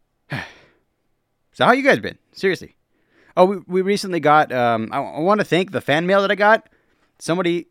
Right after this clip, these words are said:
said, "I have a lovely voice." By the way, thank you so much for that. I really appreciate that. And for those who listen all the way up to here, I want to remind you again,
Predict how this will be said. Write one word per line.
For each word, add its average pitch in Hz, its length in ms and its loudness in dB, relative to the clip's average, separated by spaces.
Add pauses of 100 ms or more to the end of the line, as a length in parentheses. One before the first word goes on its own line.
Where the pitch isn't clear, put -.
said, 160 360 0
"I 120 100 -4
have 147 140 0
a 127 340 2
lovely 131 320 -2
voice." 110 340 -2
By 185 160 0
the 208 60 -2
way, 220 100 2
thank 262 240 -2
you 311 80 -10
so 185 180 -2
much 147 200 -2
for 107 80 -14
that. 92 100 -4
I 104 60 -2
really 170 220 2
appreciate 110 380 -10
that. - 200 -18 (480)
And 139 180 -6
for 156 140 -2
those 208 180 -2
who 196 100 -2
listen 156 320 -6
all 120 80 -2
the 117 80 -6
way 110 120 -4
up 95 100 -8
to - 80 -18
here, 214 340 -2
I 101 100 -6
want 104 180 -8
to - 100 -10
remind 139 260 -2
you 135 160 -2
again, 156 440 0